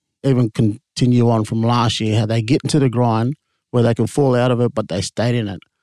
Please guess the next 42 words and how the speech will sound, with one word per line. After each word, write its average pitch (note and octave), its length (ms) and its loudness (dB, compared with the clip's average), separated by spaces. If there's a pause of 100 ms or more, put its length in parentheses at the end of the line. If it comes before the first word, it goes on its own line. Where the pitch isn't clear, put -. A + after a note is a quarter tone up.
(200)
And B2 80 -6
they A2 80 -2
stayed B2+ 220 -2
in C#3+ 100 4
their C3+ 100 2
process. A2+ 640 0 (540)
You A#2+ 60 0
know, A2+ 180 2
the A2+ 160 0
whole D3+ 240 0
second B2+ 320 -2
half, A#2+ 180 -2
like B2 140 0
you C3 100 0
said, A#2+ 220 -2
there A#2+ 180 -2
was B2 100 2
no F3 160 2
break B2+ 320 -2
for, A#2+ 200 0
what, A2 280 -2
fifteen C#3 500 2
minutes, D#3 380 0
eleven, C3 500 0 (600)
eleven C3 200 0
to C3+ 60 2
fifteen C#3+ 400 2
minutes. D#3 240 2
There C3 80 2
was A#2+ 120 0
no D3 240 4
stoppages G#2+ 600 -4 (480)
at A#2 140 -2
all. G#2 260 -2 (500)
So C3 500 0 (220)
<clears throat> C3+ 220 -12
for D3+ 120 0
Parramatta C#3+ 480 0
to B2 100 -2
get B2+ 240 -2
there B2 220 2
and A#2+ 280 -2